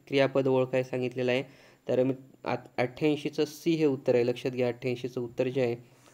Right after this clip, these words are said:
ते रीती भूतकाळ आहे. त्यानंतर हरिहर या शब्दाचा समास ओळखायला स-, अ, सांगितलेलं आहे, तर एकोणनव्वदचं उत्तर ए आहे, लक्षात घ्या, द्वंद्व समाज. नव्वदचा प्रश्न पहा, नव्वदचं सी आहे,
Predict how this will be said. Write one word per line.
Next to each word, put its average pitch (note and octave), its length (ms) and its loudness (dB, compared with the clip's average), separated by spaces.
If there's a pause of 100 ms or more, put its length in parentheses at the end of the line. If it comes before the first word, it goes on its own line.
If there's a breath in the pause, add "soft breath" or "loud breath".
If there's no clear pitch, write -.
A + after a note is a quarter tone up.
(120)
ते C3 60 0
रीती C3+ 260 2
भूतकाळ C#3 420 2
आहे. A#2+ 400 -2 (1700)
त्यानंतर D3 400 6
हरिहर E3 500 6
या E3+ 160 6
शब्दाचा D3 460 0
समास C#3+ 400 -2
ओळखायला C3 440 2
स-, B2+ 100 -10
अ, B2 460 -2
सांगितलेलं B2 460 -4
आहे, B2+ 100 0 (440 soft breath)
तर - 40 -6
एकोणनव्वदचं D3 800 2
उत्तर C3+ 300 0 (180)
ए C#3 140 4
आहे, C3 260 4
लक्षात B2+ 260 -2
घ्या, B2 240 -4 (500)
द्वंद्व C#3 460 4
समाज. B2+ 360 0 (460 soft breath)
नव्वदचा E3 460 6
प्रश्न D#3+ 300 0
पहा, D3 200 2
नव्वदचं C#3+ 580 0
सी D3+ 320 2
आहे, C#3+ 240 4